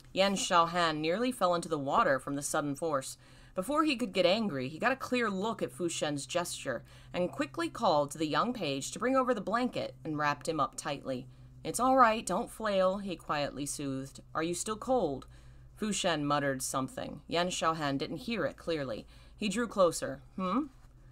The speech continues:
Fu Shen didn't speak again. His arms and legs slowly unfolded inside the warm blanket, but his brow was still tightly furrowed, as if he were making a supreme effort to endure.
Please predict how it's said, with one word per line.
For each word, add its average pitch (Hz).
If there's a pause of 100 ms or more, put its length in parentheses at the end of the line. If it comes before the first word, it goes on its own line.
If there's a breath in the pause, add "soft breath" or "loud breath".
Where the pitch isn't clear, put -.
(240 soft breath)
Fu 220
Shen 202
didn't 180
speak 190
again. 135 (280)
His 175
arms 180
and 175
legs 160
slowly 160
unfolded 160
inside 151
the 156
warm 147
blanket, 156
but 156
his 160
brow 175
was 147
still 156
tightly 160
furrowed, 143 (320 loud breath)
as 190
if 269
he 311
were 277
making 220
a 185
supreme 269
effort 185 (120)
to 180
endure. 156